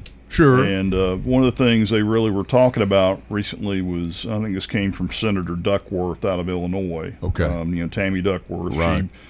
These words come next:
Speaker 2: She, uh, is a veteran. She lost her legs, uh, as an
Speaker 1: Mm-hmm.
Speaker 2: aviator in Iraq. And so she's a U S senator, but I believe she's calling for an independent investigation into Afghanistan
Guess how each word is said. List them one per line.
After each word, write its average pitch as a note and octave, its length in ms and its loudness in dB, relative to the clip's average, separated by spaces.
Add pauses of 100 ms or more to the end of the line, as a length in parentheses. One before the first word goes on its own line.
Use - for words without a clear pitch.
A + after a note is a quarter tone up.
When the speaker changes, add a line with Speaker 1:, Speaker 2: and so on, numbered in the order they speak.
(500)
Speaker 2:
She, - 40 -4
uh, F2+ 200 0
is F#2 140 -2
a F#2 40 -2
veteran. G2+ 420 2
She A2 140 -2
lost F#2 320 -2
her A2 100 -4
legs, F#2+ 720 -4 (100)
uh, F2+ 320 -4
as F2 180 -2
an D2+ 60 0
Speaker 1:
Mm-hmm. F#2 100 0
Speaker 2:
aviator F2+ 540 -2 (120)
in G2+ 120 -8
Iraq. F2+ 460 -2 (680)
And G2 120 -6
so G#2+ 120 -2
she's G2+ 280 -2
a - 20 -2
U G#2 180 4
S - 120 -2
senator, B2 420 2
but G2+ 240 2 (180)
I A2+ 140 -2
believe D#3 680 2
she's C#3+ 240 -2
calling C3+ 440 4
for A#2 180 -2
an F#2+ 80 -2
independent A#2 720 0
investigation G#2 920 0
into F#2 260 -2
Afghanistan F2 1000 -6